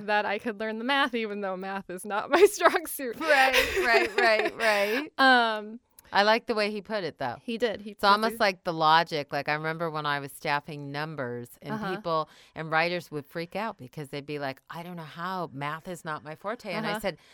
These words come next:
Speaker 2: "That's not what it is.
Speaker 1: Yeah.
Speaker 2: It's about the story. We
Speaker 1: Uh-huh.
Speaker 2: have math consultants
Speaker 1: Uh-huh.
Speaker 2: that come in with
Speaker 1: Uh-huh.
Speaker 2: all that." So I love that he said that.
Speaker 1: Yeah.
Speaker 2: That's great.
Speaker 1: Mm-hmm.
Speaker 2: Yeah.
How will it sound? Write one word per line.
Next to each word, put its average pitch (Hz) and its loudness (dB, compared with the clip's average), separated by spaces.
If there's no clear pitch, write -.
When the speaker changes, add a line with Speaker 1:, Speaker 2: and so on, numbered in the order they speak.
Speaker 2:
"That's 214 -6
not 240 -4
what 214 -2
it 202 -4
is. 220 -6
Speaker 1:
Yeah. 202 -4
Speaker 2:
It's 185 -8
about 180 -4
the 170 -12
story. 240 -4
We 214 -6
Speaker 1:
Uh-huh. 214 -2
Speaker 2:
have 202 -4
math 190 -4
consultants - -10
Speaker 1:
Uh-huh. 226 -2
Speaker 2:
that 175 0
come 185 0
in 139 -4
with 220 0
Speaker 1:
Uh-huh. 170 4
Speaker 2:
all 165 6
that." 156 0
So 180 0
I 185 4
love 208 -4
that 202 -6
he 160 -10
said 127 -12
that. 233 -4
Speaker 1:
Yeah. 190 2
Speaker 2:
That's 160 -6
great. 185 -6
Speaker 1:
Mm-hmm. 247 -6
Speaker 2:
Yeah. 151 -4